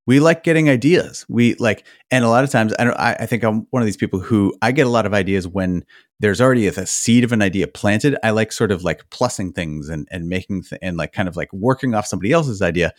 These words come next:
Um, that's fun to me. And so <laughs> when I can get some of that fun and also feel like I'm having some sort of impact, uh, that's a, a great feeling, but it might actually, you have to fight against that sometimes, 'cause it might actually not be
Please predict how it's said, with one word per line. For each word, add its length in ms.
Um, 320
that's 240
fun 380
to 120
me. 260
And 180
so 420
<laughs> 60
when 240
I 80
can 200
get 280
some 180
of 80
that 220
fun 400
and 160
also 280
feel 260
like 160
I'm 120
having 300
some 200
sort 200
of 80
impact, 640
uh, 420
that's 540
a, 100
a 80
great 300
feeling, 500
but 100
it 80
might 300
actually, 440
you 140
have 120
to 80
fight 220
against 300
that 140
sometimes, 380
'cause 160
it 60
might 180
actually 260
not 480
be 360